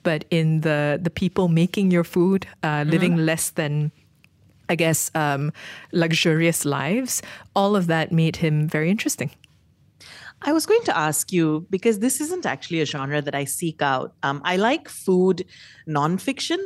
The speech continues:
Speaker 2: like history of the rice or whatever. <laughs> Um, but, um, food memoirs are not necessarily something I seek out. I was gonna ask you, um, who else you would recommend?
Speaker 1: Oh, I don't know.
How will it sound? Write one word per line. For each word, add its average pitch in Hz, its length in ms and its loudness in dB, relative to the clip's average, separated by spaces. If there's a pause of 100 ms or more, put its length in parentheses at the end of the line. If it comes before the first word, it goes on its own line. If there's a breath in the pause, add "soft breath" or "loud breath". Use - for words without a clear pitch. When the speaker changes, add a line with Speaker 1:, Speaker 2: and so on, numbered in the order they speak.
(160)
Speaker 2:
like - 340 -4
history - 680 -2
of 151 320 -4
the 147 120 -2
rice 147 420 -4
or 151 100 0
whatever. 143 440 -2 (320 loud breath)
<laughs> - 0 - (160)
Um, 180 200 -2
but, 180 440 0
um, 175 480 0 (200)
food 277 300 0
memoirs 180 500 0
are 160 100 0
not 151 220 -2
necessarily 143 520 -6
something 143 340 -6
I 139 80 -6
seek 147 240 -6
out. 269 160 2
I 185 40 2
was 156 100 0
gonna 185 200 -4
ask 170 360 -4
you, 151 260 0 (320 loud breath)
um, 147 320 0 (380)
who 143 260 2
else 208 280 0
you 156 100 -2
would 131 120 -6
recommend? 131 500 -10 (640 loud breath)
Speaker 1:
Oh, 202 720 4
I 180 140 0
don't 180 240 2
know. 185 160 4